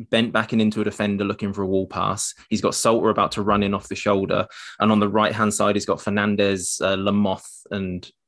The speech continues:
J G L ready to create an overload. So he's got kind of three options there. Probably the best option is to try and create the overload on the right, but instead he just shoots from twenty-five yards out.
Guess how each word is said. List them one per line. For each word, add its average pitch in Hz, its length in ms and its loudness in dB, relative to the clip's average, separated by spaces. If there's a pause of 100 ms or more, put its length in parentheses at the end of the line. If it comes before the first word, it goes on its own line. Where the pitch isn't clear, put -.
(120)
J 95 220 0
G 98 160 0
L 87 300 0 (140)
ready 101 220 -2
to - 100 -8
create 95 240 0
an 92 80 0
overload. 92 560 0 (600)
So 127 120 0
he's 120 120 2
got - 140 0
kind 143 140 2
of 117 80 -2
three 110 280 2
options 98 420 -2
there. - 380 -2
Probably 131 200 2
the 110 100 2
best - 280 2
option 107 300 0
is 98 160 -2
to - 100 -6
try 98 200 0
and 95 80 -2
create 98 200 -2
the 104 120 2
overload 98 360 2
on 98 80 2
the 101 80 -2
right, 107 380 2 (320)
but - 80 2
instead 117 240 4
he 127 80 2
just 113 160 0
shoots 131 320 -2
from 107 160 -2
twenty-five 107 520 0
yards 92 240 0
out. 95 280 0